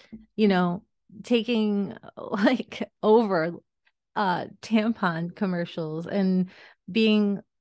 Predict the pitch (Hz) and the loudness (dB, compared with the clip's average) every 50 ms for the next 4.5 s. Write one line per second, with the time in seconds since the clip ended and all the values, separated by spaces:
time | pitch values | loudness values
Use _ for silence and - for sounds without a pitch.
0 | _ _ _ - 180 185 180 175 175 - 190 208 190 - - - 208 208 233 226 | _ _ _ -10 -10 -10 -10 -10 -6 -2 0 0 0 0 -2 -2 0 0 2 0
1 | 202 - - 208 196 185 - - - - 202 202 208 214 214 208 202 196 190 - | -2 -4 -4 -6 -6 -6 -8 -8 -4 0 2 2 4 4 4 4 2 2 -2 -4
2 | - - - - - 202 196 202 214 202 180 170 185 185 185 180 180 - 202 190 | -8 -16 -12 -4 -2 0 2 4 4 4 2 2 2 0 0 0 -2 -2 -2 0
3 | 208 220 220 - 165 156 - - - - 165 175 170 190 220 220 - 311 330 370 | 0 0 -2 -4 -12 -12 -12 -12 -10 -6 -4 -2 -2 -2 -2 -2 0 0 0 0
4 | 392 415 453 453 453 - - - - | 0 0 0 -2 -4 -4 -8 -12 -16